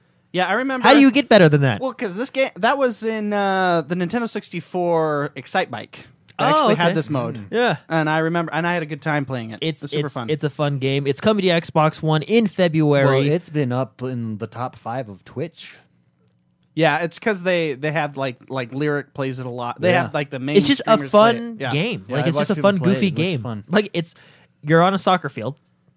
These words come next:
Speaker 2: and
Speaker 1: And
Speaker 2: there's a big ball in the middle, and you're all in a bunch of cars, and
Speaker 1: And
Speaker 2: you can also drive on the roof of the soccer field.
Speaker 1: Well, sort of.
Speaker 2: 'Cause you can go like that.
Speaker 1: Yeah.
Speaker 2: And you fall. But it's just
Speaker 1: It's like race cars.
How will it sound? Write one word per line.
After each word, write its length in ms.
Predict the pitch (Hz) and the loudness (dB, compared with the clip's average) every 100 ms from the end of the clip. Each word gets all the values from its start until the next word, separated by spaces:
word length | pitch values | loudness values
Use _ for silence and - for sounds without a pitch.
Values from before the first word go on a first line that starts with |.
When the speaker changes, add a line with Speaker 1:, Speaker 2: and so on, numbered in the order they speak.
| _ _ _ | _ _ _
Speaker 2:
and 300 | 131 131 151 | -10 -2 2
Speaker 1:
And 100 | 151 | 4
Speaker 2:
there's 140 | 151 | 4
a 40 | 147 | 4
big 220 | 175 170 | 2 4
ball 160 | 175 160 | 4 4
in 60 | |
the 60 | 143 | 2
middle, 240 | 135 135 165 - - - | 2 0 -2 -10 -16 -2
and 160 | 156 156 | 4 6
you're 140 | 156 | 8
all 180 | 175 190 | 8 6
in 60 | |
a 40 | 170 | 4
bunch 160 | 180 165 | 4 2
of 80 | |
cars, 440 | - 202 135 139 - | 4 4 6 2 -2
and 100 | 165 | 0
Speaker 1:
And 80 | 160 | 2
Speaker 2:
you 60 | 175 | 4
can 140 | 196 | 4
also 240 | 214 202 165 | 4 4 4
drive 240 | 170 170 | 4 4
on 80 | 165 | 4
the 80 | 208 | 4
roof 340 | 349 - - 127 | 4 2 -6 -6
of 80 | |
the 80 | 131 | -4
soccer 260 | 131 131 - | -2 -2 -4
field. 300 | 107 95 - _ | -6 -8 -12 _
Speaker 1:
Well, 1120 | 175 170 160 151 139 135 131 127 127 127 123 123 | 0 4 4 2 0 -2 -4 -4 -4 -6 -8 -12
sort 300 | - 151 113 | -6 -6 -4
of. 100 | - | 0
Speaker 2:
'Cause 160 | 165 | 2
you 80 | 156 | 2
can 140 | 147 | -2
go 260 | 139 135 131 | -4 -2 -2
like 340 | 120 113 - 123 | -6 -12 -12 -12
that. 320 | 107 - - | -12 -12 -14
Speaker 1:
Yeah. 180 | 143 117 - _ | -12 -12 -14 _
Speaker 2:
And 160 | 123 120 | -2 0
you 80 | 110 | 2
fall. 200 | 139 107 | 0 4
But 180 | 160 170 | 4 4
it's 140 | 160 | 4
just 120 | 180 190 | 2 0
Speaker 1:
It's 120 | 165 | -2
like 160 | 185 170 | -2 0
race 200 | 208 - | -2 -2
cars. 440 | 170 117 101 - | -4 -4 -8 -18